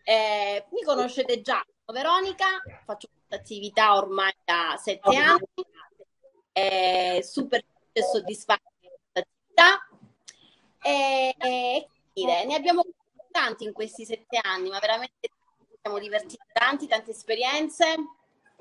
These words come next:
ma oggi vi racconteremo qualcosa di particolare, perché chi ci conosce o chi comunque ci segue pensa che noi siamo le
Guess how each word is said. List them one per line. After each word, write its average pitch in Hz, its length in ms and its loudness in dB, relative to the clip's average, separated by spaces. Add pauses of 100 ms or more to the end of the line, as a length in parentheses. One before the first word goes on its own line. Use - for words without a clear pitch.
(400)
ma 220 520 2
oggi 254 220 -2
vi 226 100 0
racconteremo 226 800 -2 (320)
qualcosa 320 560 -14
di 359 120 -10 (680)
particolare, 214 720 0
perché - 240 -8
chi 302 160 -2
ci - 160 -4
conosce 277 640 4
o 220 120 4
chi 233 180 -14
comunque 226 400 -4
ci - 160 -10
segue 240 580 4
pensa 262 460 2
che 220 120 -2
noi 226 220 -4
siamo 214 500 -4
le 220 140 -12